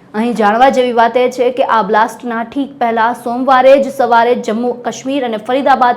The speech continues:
પોલીસે એક જોઇન્ટ ઓપરેશન શરૂ કર્યું, જેમાં બે અલગ અલગ ઘરથી ઓગણત્રીસો કિલો આઈ ડી બનાવતું,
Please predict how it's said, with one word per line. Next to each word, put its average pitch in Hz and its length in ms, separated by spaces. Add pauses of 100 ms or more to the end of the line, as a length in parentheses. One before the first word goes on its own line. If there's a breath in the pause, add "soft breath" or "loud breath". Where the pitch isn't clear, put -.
પોલીસે 269 520 (320 loud breath)
એક 302 240
જોઇન્ટ 349 360
ઓપરેશન 311 480
શરૂ 277 240
કર્યું, 285 300
જેમાં 247 300
બે 262 180
અલગ 302 380
અલગ 277 260
ઘરથી 240 480 (460 loud breath)
ઓગણત્રીસો 311 760
કિલો 277 580
આઈ 240 220
ડી 277 160
બનાવતું, 226 800